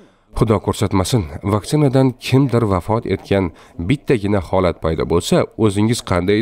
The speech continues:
dunyoda yashayotganimizni yaxshi tushunib turibsiz. Ertasigayoq hamma gazetalar va telekanallar butun dunyoga "Vaksinalar o'ldirarkan", deb jar solishadi. Buni tushuntirishimga hojat yo'q.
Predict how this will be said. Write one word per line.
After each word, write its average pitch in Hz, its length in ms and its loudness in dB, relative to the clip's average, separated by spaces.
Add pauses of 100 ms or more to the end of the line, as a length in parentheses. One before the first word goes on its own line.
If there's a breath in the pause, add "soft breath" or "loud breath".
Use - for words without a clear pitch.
dunyoda 104 360 2
yashayotganimizni 117 760 0
yaxshi 95 340 0 (200)
tushunib 80 360 -4
turibsiz. - 360 -6 (440 loud breath)
Ertasigayoq 131 680 2
hamma 156 260 2 (120)
gazetalar 127 600 2
va 117 60 4 (100)
telekanallar 95 560 2 (100)
butun 139 280 2
dunyoga 127 360 2 (100)
"Vaksinalar 139 580 2 (280)
o'ldirarkan", 113 580 4
deb 87 180 2
jar 85 160 0
solishadi. 78 460 -6 (200)
Buni 139 200 4
tushuntirishimga 101 640 -2
hojat 73 360 -2
yo'q. - 100 -6